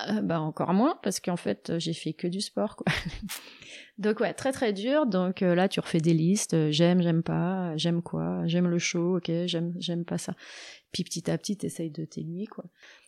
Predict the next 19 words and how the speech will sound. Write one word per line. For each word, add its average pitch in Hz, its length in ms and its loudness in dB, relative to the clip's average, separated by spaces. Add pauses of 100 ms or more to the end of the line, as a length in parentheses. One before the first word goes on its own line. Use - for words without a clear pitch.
(300)
J'ai 175 240 -6
une 170 180 0
de 170 100 0
mes 175 160 0
meilleures 190 600 2
amies, 202 400 6
euh, 170 420 0
qui - 80 -4
a 170 40 2
une 170 280 0
association, 175 840 0
euh, 147 200 0 (180)
qui - 100 -10
s'appelle 160 460 -2
Second 196 380 0
Souffle, 196 400 -2 (540)
qui 190 240 -2
aide, 196 280 0
euh, 170 800 0